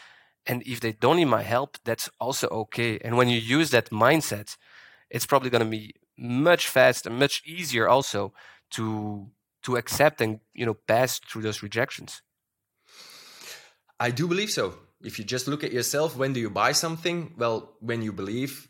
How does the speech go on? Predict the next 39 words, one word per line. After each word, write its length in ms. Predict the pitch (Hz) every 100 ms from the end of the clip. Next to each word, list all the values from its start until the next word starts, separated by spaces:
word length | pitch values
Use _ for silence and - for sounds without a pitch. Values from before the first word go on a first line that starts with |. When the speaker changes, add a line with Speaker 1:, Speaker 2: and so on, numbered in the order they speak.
| -
Speaker 2:
the 160 | 110
salesperson 800 | 104 113 117 - 143 143 160 151 - - _ -
and 340 | 104 101 98
when 200 | 104 113
you 120 | 117
believe 500 | 117 113 123 123 101
that 280 | 113 104 104
the 60 | 101
thing 280 | - 127
that 140 | 120 113
he's 280 | 117 117 - _ _ -
selling 420 | - 156 151 135
you 400 | 117 127 151 147
will 380 | 110 123 127 - - _ _ _ -
benefit 640 | 98 147 170 160 151 117 120
the 80 |
way 220 | 120 120 120
you 400 | 110 95 117 110
are 80 | 107
doing 360 | 107 131 170
things 340 | 165 175 180 175
at 180 | 147
that 220 | 156 165 165
point, 280 | 175 175 - _ -
<sighs> 300 | - - -
there 340 | 104 107 101
won't 220 | 110 131
be 140 | 113 -
any 200 | 117 98
rejection 600 | 92 82 101 98 92 85
at 120 | 104
all. 280 | 156 117 - _ _ _ _ _ _ _ _
And, 240 | 90 87 82
and, 400 | 87 87 82 80 _ _ -
but 220 | 110 -
again, 280 | 127 170 160
at 120 | 147
those 280 | 139 156 135
rejections, 800 | 120 104 127 - 156 147 143